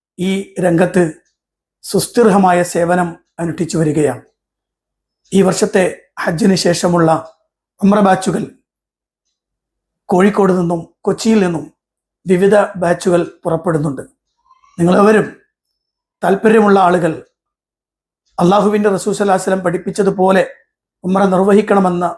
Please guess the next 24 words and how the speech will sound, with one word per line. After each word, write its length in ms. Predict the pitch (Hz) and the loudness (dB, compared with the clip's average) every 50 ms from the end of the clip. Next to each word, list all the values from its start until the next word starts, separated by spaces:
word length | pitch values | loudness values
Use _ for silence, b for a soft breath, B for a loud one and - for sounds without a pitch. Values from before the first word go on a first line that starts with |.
| _ 160 | _ -6
ആഗ്രഹിക്കുന്ന 560 | 160 165 160 208 202 185 180 180 180 175 175 | -6 -4 -2 0 0 0 0 -2 -4 -4 -2
ആളുകൾ 300 | 160 156 156 151 147 151 131 120 _ _ _ _ _ _ _ _ _ _ _ | -2 -2 -2 -2 -2 -4 -6 -8 _ _ _ _ _ _ _ _ _ _ _
ഇൻഷാ 260 | 160 160 156 - 180 | -2 0 0 0 0
അള്ളാ 240 | 165 160 160 165 170 170 - - _ _ _ _ _ _ _ _ _ _ _ _ _ _ | 2 2 2 2 0 -2 -6 -14 _ _ _ _ _ _ _ _ _ _ _ _ _ _
കെ 80 | - 185 | -2 0
എൻ 100 | 190 202 | 2 4
എമ്മുമായി, 420 | 220 226 220 208 190 175 180 180 165 147 - _ _ _ _ _ _ _ _ _ | 4 4 4 4 4 2 2 0 -2 -6 -14 _ _ _ _ _ _ _ _ _
കെ 80 | 170 | -4
എൻ 100 | 175 185 190 | -2 -2 -2
എം 80 | 190 175 | -4 -4
ഹജ്ജ് 260 | 190 196 170 175 226 | -6 -6 -4 -2 0
ഉംറ 220 | 208 196 190 196 185 | 0 2 2 0 0
സർവീസുമായി 680 | 180 208 180 190 185 196 196 - 196 170 165 156 147 127 120 _ _ _ _ _ _ | -2 -2 -2 0 0 0 0 0 0 2 2 2 0 -2 -6 _ _ _ _ _ _
ബന്ധപ്പെടുക. 500 | 165 170 165 160 - 160 160 139 - - - - _ _ _ _ _ _ _ _ _ _ _ _ | -4 -2 0 0 0 0 -2 -2 -2 -4 -10 -18 _ _ _ _ _ _ _ _ _ _ _ _
അതിൻ്റെ 240 | - 160 175 180 175 | -2 0 2 4 4
നമ്പർ 300 | 165 170 175 180 190 196 175 156 - - b b b b b b b b b - | 4 4 2 2 2 0 -2 -2 -6 -16 b b b b b b b b b -6
നിങ്ങൾക്ക് 360 | 175 175 175 175 165 - 190 165 151 - _ _ _ _ | -4 -2 -2 -2 0 0 -2 -2 -2 -4 _ _ _ _
ഈ 80 | - 175 | -2 -2
സ്ക്രീനിൽ 420 | - - - 180 190 196 202 196 196 | -2 0 0 2 4 4 4 2 2
കാണാവുന്നതാണ്. 680 | 190 180 180 190 196 190 180 175 170 165 156 147 147 156 156 _ _ _ _ _ _ _ _ _ _ _ - | 0 0 2 2 2 2 2 0 0 0 0 -2 -4 -8 -8 _ _ _ _ _ _ _ _ _ _ _ -2
ആ 60 | 208 226 | 2 2
നമ്പറിൽ 360 | 208 202 208 202 220 202 190 - - - _ _ _ _ | 2 2 4 2 2 2 0 -2 -4 -16 _ _ _ _
നിങ്ങൾ 220 | 175 175 180 175 180 170 156 _ _ - | -6 -2 0 0 0 -2 -4 _ _ -6
ബന്ധപ്പെടുക. 540 | 156 156 156 165 160 - 160 143 135 131 | -4 -2 -2 -2 -2 0 0 0 0 -2